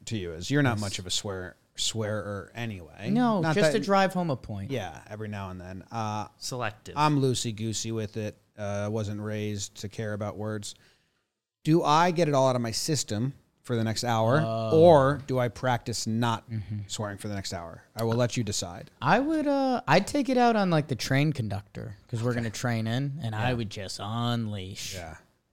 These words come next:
Speaker 1: Sorry, just getting out of my system. I'm gonna be honest
Speaker 2: Oh,
Speaker 1: with you.
Speaker 2: you're some sort of
Speaker 1: Yeah.
Speaker 2: driving this train around in your
Speaker 1: Yeah.
Speaker 2: hat.
Speaker 1: Bull crap!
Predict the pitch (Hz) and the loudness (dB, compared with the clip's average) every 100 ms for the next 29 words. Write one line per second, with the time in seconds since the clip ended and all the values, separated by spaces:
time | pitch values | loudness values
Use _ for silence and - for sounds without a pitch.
0 | _ - 185 147 - 120 117 107 98 110 | _ 2 4 4 0 0 0 -2 -2 -4
1 | - 98 95 92 185 220 220 202 190 190 | -6 -8 -8 -2 2 6 8 8 6 4
2 | 208 202 185 208 196 165 - _ _ _ | 4 2 2 2 4 4 0 _ _ _
3 | _ _ 117 98 185 180 185 185 180 190 | _ _ -8 -4 6 8 8 6 4 4
4 | 185 - _ _ _ - 196 196 190 175 | 4 -6 _ _ _ 0 6 8 8 6
5 | 170 175 170 170 165 160 104 92 85 _ | 4 4 4 2 0 0 0 -4 -10 _
6 | _ _ _ - 175 185 180 180 - - | _ _ _ -4 4 6 8 4 0 -16
7 | - _ _ _ _ _ - - - - | -20 _ _ _ _ _ -12 -12 -8 -4
8 | 143 156 381 - 294 180 - | 6 10 10 12 8 8 4